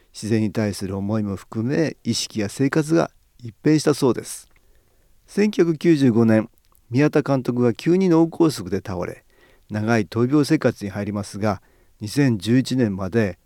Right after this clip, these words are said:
丸十六年、寝返りも打てない、言葉も出ない完全介護の状態で、辰巳さんの看病も大変だったと思います。きっと宮田監督は、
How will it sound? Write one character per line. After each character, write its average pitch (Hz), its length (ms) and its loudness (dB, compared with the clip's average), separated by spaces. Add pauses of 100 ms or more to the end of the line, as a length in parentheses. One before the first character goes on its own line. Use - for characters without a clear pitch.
丸 120 360 2
十 131 280 2
六 180 240 2
年、 107 180 -2 (360)
寝 113 140 2
返 165 240 4
り 185 100 2
も 180 140 4
打 165 80 0
て 170 100 0
な 156 140 4
い、 123 100 0
言 147 240 -4
葉 156 80 4
も 131 120 0
出 120 100 2
な 117 180 2
い 98 220 -4
完 151 260 -2
全 160 220 2
介 165 240 2
護 139 80 0
の 104 100 0
状 92 220 -8
態 98 300 -8
で、 107 240 -2 (320)
辰 113 260 -6
巳 123 140 0
さ 123 120 0
ん 113 60 2
の 113 100 0
看 107 300 -2
病 95 80 -6
も 90 140 -8
大 104 240 -4
変 165 120 2
だ 165 100 2
っ - 20 -12
た - 120 -2
と - 120 -8
思 - 160 -14
い - 40 -16
ま - 120 -18
す。 - 200 -18 (600)
き 113 100 -8
っ 98 100 -8
と 123 140 0
宮 117 180 4
田 107 120 -2
監 110 200 -2
督 117 280 -4
は、 110 200 2